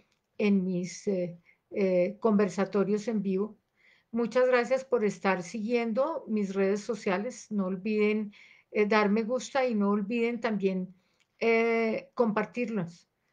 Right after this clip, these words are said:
Eh, compartirlas en sus redes sociales significa que otras personas, colegas suyos,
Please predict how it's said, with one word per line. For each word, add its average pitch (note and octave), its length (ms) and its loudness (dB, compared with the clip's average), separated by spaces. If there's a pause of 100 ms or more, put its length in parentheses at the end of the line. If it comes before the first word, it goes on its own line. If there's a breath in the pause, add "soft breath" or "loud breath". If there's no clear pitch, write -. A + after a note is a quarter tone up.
(280)
Eh, G#3 400 2
compartirlas A#3 800 2
en C#4+ 100 -4
sus A3+ 220 -6
redes G#3 240 0
sociales C4 560 0
significa G#3+ 760 -4
que A#3+ 100 2
otras G3+ 340 -2
personas, G3+ 540 -2
colegas F#3+ 380 -2
suyos, A3 520 -4